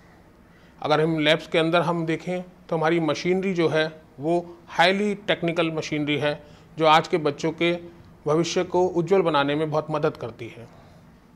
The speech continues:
हमारे बच्चों ने बहुत सारे प्रोजेक्ट्स बनाए हैं,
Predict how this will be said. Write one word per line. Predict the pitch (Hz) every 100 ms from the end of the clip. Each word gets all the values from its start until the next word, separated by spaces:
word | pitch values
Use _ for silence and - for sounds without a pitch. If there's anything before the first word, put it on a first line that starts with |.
| - - - - - - -
हमारे | 147 160 170
बच्चों | 170 - 170
ने | 175 - - - - -
बहुत | 175 208 208
सारे | 196 196
प्रोजेक्ट्स | 190 175 175 - 175
बनाए | 165 151 147
हैं, | 151 156